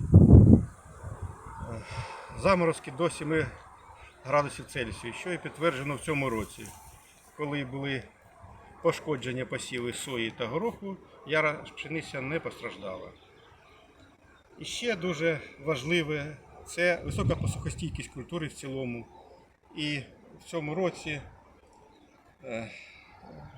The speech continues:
ми отримали сходи, і, і перші опади були на культурі, коли вже фаза молочно-воскової стиглості. І навіть за таких умов ми отримуємо врожай не менше двох тонн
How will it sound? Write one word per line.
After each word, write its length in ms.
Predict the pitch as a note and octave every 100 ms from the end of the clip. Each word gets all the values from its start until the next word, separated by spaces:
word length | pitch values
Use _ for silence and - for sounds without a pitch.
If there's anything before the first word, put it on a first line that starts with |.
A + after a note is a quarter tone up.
| -
ми 300 | D#3+ E3 D#3 -
отримали 460 | D3 - D#3 C#3+ C#3
сходи, 520 | - G3 F#3 D#3 D#3+ D#3+
і, 260 | C#3 C3+ - - - - - - -
і 100 | B2+
перші 500 | - F3+ E3 - D#3
опади 600 | D#3 D#3+ F#3 E3+ D3 C#3+ C3+ - B2
були 300 | C3 C3+ C3+ - - - - -
на 60 |
культурі, 580 | C#3 D3+ C3+ F#3 E3+ D#3+ C3 -
коли 260 | C#3+ D3 D#3+
вже 380 | C3+ B2 D3 C3+ - - - -
фаза 380 | D#3 C#3+ D3 B2 - -
молочно-воскової 760 | D3 E3 - B2+ - C3 C#3+ C3+
стиглості. 580 | - A2+ F2 - - - - - - - - -
І 60 | D3+
навіть 300 | F#3+ E3 C#3
за 100 | D3+
таких 340 | - E3 -
умов 280 | F3+ A3 F3 C#3+
ми 100 | D#3
отримуємо 520 | D3 D3+ D3 C#3+ C#3
врожай 440 | C3+ C#3+ D3+ D#3 D3+
не 140 | B2
менше 300 | B2+ C3+ -
двох 320 | - - -
тонн 320 | - F3+ E3+